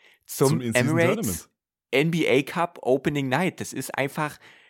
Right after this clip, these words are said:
Speaker 2: Gegen
Speaker 1: anders.
Speaker 2: die Detroit Pistons.
Speaker 1: Ja.
Speaker 2: Ja, so ist es. So ist es. Das ist die Gruppe B im Osten, von der wir gerade sprechen. Detroit,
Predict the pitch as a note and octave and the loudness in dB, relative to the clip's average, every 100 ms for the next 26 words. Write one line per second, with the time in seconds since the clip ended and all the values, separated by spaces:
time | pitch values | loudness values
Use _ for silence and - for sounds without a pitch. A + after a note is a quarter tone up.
0 | _ - G2+ C3+ A3+ - G2 B2 A#2+ - | _ -10 -4 0 2 4 2 2 -4 -4
1 | C#3 - D#2+ - _ - - C3 C#3 G3 | -8 -8 -14 -16 _ -20 -12 -4 0 2
2 | A4+ G#4 A2+ - _ - G2+ A2+ C3+ G#2+ | 4 4 2 -4 _ -12 -4 -2 -2 -6
3 | - _ _ - - - - _ _ _ | -8 _ _ -20 -20 -20 -20 _ _ _
4 | - G2+ B2+ - B2 A#2 A#2+ A#2+ A2+ - | -8 -4 -4 -4 -2 0 0 0 -4 -10
5 | _ _ _ _ _ A#2 G#2+ C3 D#3 G#2+ | _ _ _ _ _ -12 -8 -4 -4 -2
6 | A#2+ D3 C3+ A#2 B2+ - A#2 F2 G#2+ G2+ | -2 0 -2 -2 -4 -4 -4 -4 -4 -2
7 | G#2 G2 G#2 G2+ - G#2+ A#2+ A2 - A2+ | -2 -2 -4 -6 -6 -4 -2 -4 -2 -2
8 | B2 A#2 | -2 -6